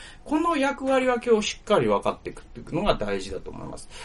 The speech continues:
で、まあ、マザー・テレサにしても、香川豊彦にしてもですね、キリストのために、社会のために、えー、社会で偉大なことを成した人っていうのはみんなそうで、本当に忍耐の塊だし、労苦の塊だし、もう働き、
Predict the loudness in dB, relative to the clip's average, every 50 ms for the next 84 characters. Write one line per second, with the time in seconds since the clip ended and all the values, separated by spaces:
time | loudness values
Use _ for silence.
0 | -14 -14 -8 0 2 6 8 8 10 10 8 8 8 8 6 6 8 8 10 10
1 | 8 8 4 -2 -4 -6 -8 -6 -4 0 2 2 0 0 0 0 4 4 6 6
2 | 4 2 2 2 4 4 4 2 0 -2 -6 -6 -6 -6 -8 -6 -4 -2 -2 -2
3 | -2 -4 -6 -8 -4 -4 -2 -2 -4 -6 -12 -12 -6 -2 0 0 0 0 -2 -2
4 | -4 -4 -4 -4 -4 -2 -2 -2 -2 -2 -2 -2 0 0 0 0 -2 -4 -4 -2
5 | -2 -2 -2 0 2 2 2 2 2 0 0 2 0 0 0 0 0 0 2 2
6 | 2 0 0 -2 -2 -2 -2 -2 -2 -2 -2 -2 -4 -6 -10 -10 -10 -10 -10 -8
7 | -8 -8 -8 -4 -2 -2 0 0 0 0 0 0 0 0 0 0 -2 -4 -6 -10
8 | -14 -16 -8 -4 -4 4 6 6 6 8 6 6 6 6 8 8 6 6 4 2
9 | 0 0 -4 -8 -6 -2 0 0 2 2 2 2 2 0 0 -2 4 6 6 6
10 | 6 4 0 -6 -10 -10 -10 -10 -6 -4 -2 -2 0 0 0 -2 -2 -4 -6 -6
11 | -8 -8 -4 -4 -4 2 4 4 6 8 6 6 6 2 2 2